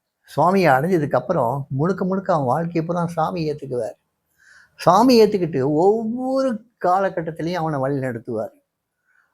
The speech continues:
வழி நடத்துறது மட்டும் இல்ல, அவனை போய் சேர வேண்டிய இலக்கை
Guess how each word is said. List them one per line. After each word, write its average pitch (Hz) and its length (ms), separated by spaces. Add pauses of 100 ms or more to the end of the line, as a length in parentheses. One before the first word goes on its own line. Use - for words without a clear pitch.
(580)
வழி 113 280
நடத்துறது 175 440
மட்டும் 151 260
இல்ல, 117 140 (1700)
அவனை 147 320 (460)
போய் 214 320
சேர 202 320
வேண்டிய 151 440
இலக்கை 185 340